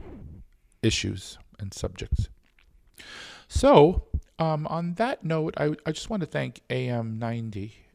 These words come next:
nine fifty, excuse me, A M nine fifty, for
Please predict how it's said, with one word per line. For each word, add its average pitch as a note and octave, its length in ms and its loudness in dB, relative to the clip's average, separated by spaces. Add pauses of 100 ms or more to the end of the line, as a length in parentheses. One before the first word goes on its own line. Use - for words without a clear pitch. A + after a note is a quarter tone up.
nine A2+ 200 -4
fifty, - 400 -6
excuse - 480 -14
me, C#3 220 -12
A B2 80 -10
M G2 240 -8
nine A2+ 260 -4
fifty, - 380 -18 (600)
for D3+ 680 4